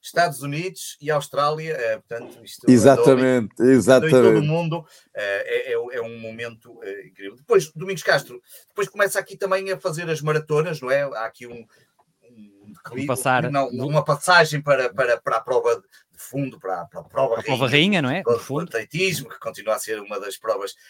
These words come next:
Speaker 1: que mais encanta a todos os níveis, seja nos Jogos Olímpicos, seja nas famosas maratonas, e é de uma famosa maratona que vamos falar, a de noventa e sete,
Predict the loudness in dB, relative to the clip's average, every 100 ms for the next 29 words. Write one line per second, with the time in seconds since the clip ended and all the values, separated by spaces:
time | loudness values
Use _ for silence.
0 | _ _ -8 0 0 -2 -12 -2 -2 -2
1 | -2 -2 0 -4 -4 -4 -6 -8 -6 -6
2 | -4 -6 -6 -8 -10 -8 -6 -6 -4 -6
3 | -8 -10 -14 -16 _ _ -16 -12 -6 -8
4 | -6 -6 -4 -4 -6 -6 -4 -4 -2 -2
5 | -2 -4 -4 -2 -6 -4 -4 -4 -4 -6
6 | -6 -8 -6 -6 -4 -2 -2 -4 -18 -20
7 | _ -6 -4 -4 -4 -4 -4 -4 0 0
8 | 0 -6